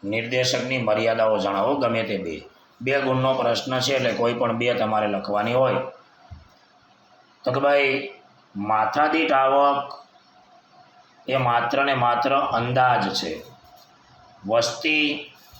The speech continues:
દસ વર્ષે ગણાય તો બાકીના નવ વર્ષમાં માથાદીઠ આવક કેટલી, રાષ્ટ્રીય આવક કેટલી એ ચોક્કસ જાણી શકાતું નથી.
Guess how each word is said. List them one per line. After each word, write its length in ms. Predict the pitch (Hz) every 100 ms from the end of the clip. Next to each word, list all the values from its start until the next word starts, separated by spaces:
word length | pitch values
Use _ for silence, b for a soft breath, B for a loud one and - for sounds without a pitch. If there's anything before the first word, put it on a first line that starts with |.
| 127
દસ 220 | 135 165 - 143
વર્ષે 320 | 139 131 135 123
ગણાય 400 | 117 113 127 - - - - _ _ - - -
તો 60 | 127 120
બાકીના 520 | 113 - 139 139 131
નવ 240 | 127 135
વર્ષમાં 580 | 139 139 135 139 139 139 - - - - - - - - - - - _ - _ - _ - -
માથાદીઠ 580 | 117 120 131 131 131 127
આવક 240 | 135 131 143
કેટલી, 380 | 131 127 123 120 - - - _ _ _ - 117
રાષ્ટ્રીય 420 | 117 - 139 135
આવક 240 | 131 135 131
કેટલી 400 | 139 135 127 113 107 - - - - - 127
એ 20 | 123
ચોક્કસ 380 | 123 123 143 131
જાણી 300 | 123 131 139
શકાતું 460 | 135 131 139 160 165
નથી. 240 | 143 123